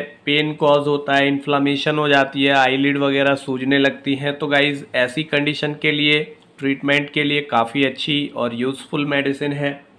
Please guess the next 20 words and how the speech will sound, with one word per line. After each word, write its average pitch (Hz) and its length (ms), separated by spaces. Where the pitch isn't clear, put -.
बहुत 175 220
अच्छा 180 240
मेडिकेशन 175 580
है 165 100
गाइस, 160 280
जो 151 140
कि 151 160
डॉक्टर 147 360
की 156 180
पहली 139 400
पसंद 160 480
रहती 160 400
है, 156 200
डॉक्टर 131 340
इसको 143 280
काफ़ी 143 400
प्रिस्क्राइब 120 640
भी 143 120
करते 101 400
हैं। 82 160